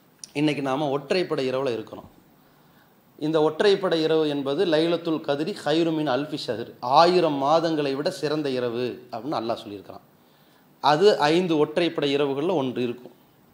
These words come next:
நம்ம அஞ்சு நாள்லயும் கேட்கிற ஒரு துவா, ஏதாவது ஒரு நாள் அது அமைஞ்சதுன்னு வைங்க,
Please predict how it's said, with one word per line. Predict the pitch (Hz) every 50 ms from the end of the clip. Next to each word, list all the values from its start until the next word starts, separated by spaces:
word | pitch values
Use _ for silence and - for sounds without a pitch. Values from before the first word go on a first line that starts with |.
| _
நம்ம | 117 120 123 117
அஞ்சு | 117 135 160 170 151 185
நாள்லயும் | 185 180 175 180 185 185 196 214 220 214
கேட்கிற | 220 175 156 156 156 165 147 143 135 131
ஒரு | 139 131 123
துவா, | 113 - 127 123 123 120 143 - - - - - - - - - _ _ _ _ _
ஏதாவது | - 139 165 170 190 196 196 185
ஒரு | 185 185
நாள் | 185 185 175
அது | 175 160 151
அமைஞ்சதுன்னு | 151 170 180 185 180 185 185 170
வைங்க, | 160 151 147 143 135 117 - -